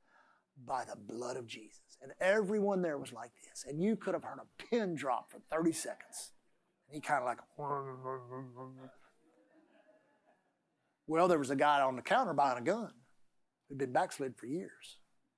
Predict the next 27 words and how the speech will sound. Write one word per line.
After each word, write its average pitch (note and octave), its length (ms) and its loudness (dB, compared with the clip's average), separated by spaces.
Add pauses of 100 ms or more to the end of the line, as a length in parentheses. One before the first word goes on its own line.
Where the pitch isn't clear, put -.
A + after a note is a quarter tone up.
(1800)
And C#3+ 100 -6
it D#3 120 0
shook - 300 0
him E3 160 -2
to B2+ 100 -6
the G#2+ 100 -10
core. - 260 -4 (1400)
'Cause C#3 120 -12
he'd A3+ 120 6
been G3+ 160 4
going C3 200 2
to A2+ 60 -4
church - 460 -2 (720)
in D3 80 -8
the B2+ 60 -4
duck B2+ 240 0
blind G#2+ 280 -8 (1200)
and C3+ 120 -10
in A#2 80 -10
the A2+ 60 -8
bay B2+ 200 2
boat G#2+ 320 -10 (1300)
and D3+ 100 -6
in B2 80 -6
the A#2 60 -6
deer C3+ 200 0
blind. A2+ 200 -10